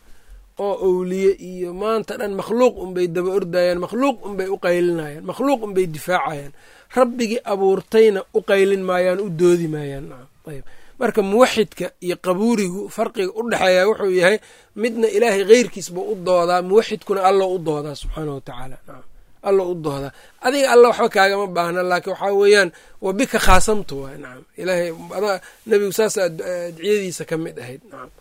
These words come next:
Baryadana qofka, yacni, shiddada iyo dhibaatadana Ilaahay unbaa ka bixiyo maqli karo. "Amman yujiibu lmudarra idaa dacaahu wa yakshifu suu'a wa yajcalukum khulafaa'a alardi a ilaahum maca Allah."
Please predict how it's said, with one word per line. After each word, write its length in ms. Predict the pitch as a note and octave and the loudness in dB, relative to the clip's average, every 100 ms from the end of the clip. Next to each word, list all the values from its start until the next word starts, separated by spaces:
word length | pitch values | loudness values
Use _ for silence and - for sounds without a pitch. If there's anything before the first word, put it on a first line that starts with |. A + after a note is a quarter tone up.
| _ _ _ _ - | _ _ _ _ -8
Baryadana 600 | E3+ F#3+ A3+ A#3+ G#3+ G3 | 0 6 6 6 2 -2
qofka, 380 | G3+ G#3+ - F#3 F3+ F3+ | -6 -8 -4 -6 -6 -8
yacni, 320 | E3 D3 D#3+ | -10 -10 -12
shiddada 380 | - E3 A3 G3+ | -12 4 6 6
iyo 240 | F3+ F3 | 2 -4
dhibaatadana 680 | E3+ F3 F3 F3 - G#3+ F#3 | -8 -6 -2 -2 0 0 0
Ilaahay 220 | F#3+ A3 G3+ | 0 -2 -2
unbaa 200 | F3 E3 | -4 -4
ka 120 | F#3+ | -6
bixiyo 380 | F3 - E3+ E3 | -8 -6 -4 -2
maqli 320 | E3+ D#3+ C#3+ | -4 -4 -6
karo. 240 | - C3 - _ _ | -10 -14 -16 _ _
"Amman 260 | F#3 F3+ G#3 | -6 0 0
yujiibu 500 | G3+ F3+ D#3 F3+ G3 | 0 -6 -6 -2 0
lmudarra 560 | F#3 F3 F3 F#3+ F3+ F3 | 0 -4 -6 -4 -2 -2
idaa 260 | E3+ E3+ D#3+ | 0 -2 -2
dacaahu 460 | D#3 E3 G#3+ F#3+ A3+ - _ | 0 4 4 2 -4 -10 _
wa 100 | F#3 F#3+ | -2 0
yakshifu 400 | G#3 - D#3+ F3+ | 0 -2 -8 -8
suu'a 380 | - F#3 G3+ F3+ | -4 2 2 2
wa 100 | F3+ | 0
yajcalukum 600 | F3 E3+ D#3+ A3 G3 F3+ D#3+ | 0 -2 0 0 0 -6 -6
khulafaa'a 480 | F3 E3+ D#3+ F#3+ F3+ | -2 -2 -2 -2 -2
alardi 560 | F3+ G3+ A3 A3 A#3 - - | -4 -2 -2 0 -2 -4 -12
a 120 | - F#3 | -6 0
ilaahum 380 | F#3 G#3+ E3+ F3 | 4 6 4 0
maca 180 | E3 D3 | -2 -2
Allah." 320 | E3 D#3+ | -2 -2